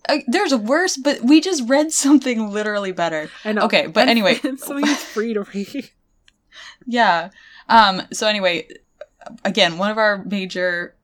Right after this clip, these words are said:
Speaker 1: critiques was that, uh, the monster girl, like, really wasn't that monstrous. So I was really excited that Rocker turned out to be a giant scorpion. <laughs>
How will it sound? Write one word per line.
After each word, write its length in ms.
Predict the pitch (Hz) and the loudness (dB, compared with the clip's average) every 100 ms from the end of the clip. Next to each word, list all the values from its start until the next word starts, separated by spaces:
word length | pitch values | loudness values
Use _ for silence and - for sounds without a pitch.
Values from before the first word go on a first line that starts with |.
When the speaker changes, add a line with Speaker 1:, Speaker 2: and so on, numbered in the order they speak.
| _ | _
Speaker 1:
critiques 600 | - 208 160 151 - - | -8 -6 -6 -6 -10 -10
was 440 | - 180 165 165 - | -6 -4 -4 -6 -2
that, 280 | 175 165 - | 0 0 0
uh, 240 | 180 170 160 | 0 0 -2
the 260 | 180 175 | -4 -6
monster 360 | 165 170 175 185 | -4 -6 -6 -6
girl, 180 | 175 170 | -4 -4
like, 200 | 156 156 | -6 -8
really 200 | 160 160 | -8 -6
wasn't 280 | 165 196 190 | -4 -4 -2
that 160 | 165 | -4
monstrous. 760 | 160 143 185 - 262 285 285 - - - - | -4 -6 -4 -6 -4 -4 -4 -10 -16 -20 -16
So 180 | - 233 - | -2 0 2
I 200 | 175 220 | 0 0
was 240 | 254 190 | -2 -6
really 560 | 180 196 196 190 180 170 | -10 -10 -8 -6 -6 -6
excited 840 | 170 - 170 165 160 151 151 156 | -6 -2 -2 -2 -2 -2 -4 -6
that 180 | 165 156 | -4 -2
Rocker 400 | 160 156 175 160 | 0 0 0 -6
turned 340 | - 180 180 | -6 -6 -2
out 200 | 160 156 | 0 -2
to 100 | - | -4
be 160 | 185 185 | -4 -2
a 120 | 160 | -2
giant 640 | 156 - 165 156 175 175 - | -4 -8 -8 -8 -10 -8 -2
scorpion. 1000 | - - - 151 175 233 254 285 294 330 | 0 0 -2 -6 -4 2 4 6 6 4
<laughs> 60 | 359 | -2